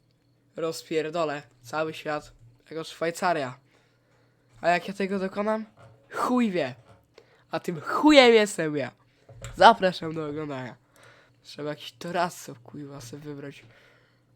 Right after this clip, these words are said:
Nikolus! A. Lubię. Budynki trzeba, żeby kasa się zgadzała. Świątynię. Trzeba wpierdolić.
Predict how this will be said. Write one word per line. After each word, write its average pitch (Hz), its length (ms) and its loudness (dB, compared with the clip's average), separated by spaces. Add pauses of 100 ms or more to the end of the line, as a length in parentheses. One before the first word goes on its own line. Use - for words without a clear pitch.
(320)
Nikolus! 294 580 12 (1400)
A. 170 400 -2 (4000)
Lubię. 156 380 -8 (420)
Budynki 196 460 -6
trzeba, 135 440 -12
żeby 170 260 -6
kasa 190 340 -2
się 156 240 -6
zgadzała. 143 560 -8 (480)
Świątynię. 147 680 -12 (1400)
Trzeba 156 80 -14
wpierdolić. 135 840 -12